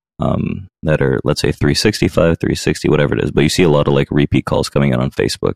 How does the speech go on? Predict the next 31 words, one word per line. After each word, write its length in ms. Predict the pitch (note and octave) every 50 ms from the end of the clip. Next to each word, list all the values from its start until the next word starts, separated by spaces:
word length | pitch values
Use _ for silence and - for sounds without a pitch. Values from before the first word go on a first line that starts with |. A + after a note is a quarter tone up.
| -
and 220 | - C2+ C#2 C#2 C#2+
the 80 | C#2+
things, 340 | - - D#2+ D2+ D2 D2+ D2
like, 140 | C#2+ C#2 -
three 200 | - - D#2+ D2+
dollars 280 | C2+ A#1 A1 A#1+ - -
below 200 | - C2 B1 -
the 160 | - - -
level. 300 | - G1+ - - - - _ _ _ - _ -
Again, 280 | F#2+ F2 E2+ D#2+ C2+ A#1+
like, 180 | C#2 C#2+ C#2
that's, 480 | - D#2+ D#2 - - - - - - - _ _ _ _ -
like, 140 | E2 E2 D#2
I'm 100 | E2 E2+
gonna 160 | E2+ D#2+ D2+
wait 220 | D2+ E2 - -
for 80 | - D#2+
that 120 | D#2+ D2+
level 220 | C#2+ D#2 D2 C#2+ C#2+
to 100 | - D2
get 160 | C#2 - -
hit 200 | F2 F#2+ F2 -
because 240 | D2+ - E2 - E2
I 40 |
know 160 | D#2 D2+ D2+ D#2
that 120 | D#2 -
they're 140 | D2 D2+ D2
confirmed 500 | - - D2+ D2 - - D#2 D2 C#2+ C2+
with 180 | C2+ D2 -
those 240 | - C2 B1+ - -
calls, 600 | - - - - G1+ G1+ - - - - - -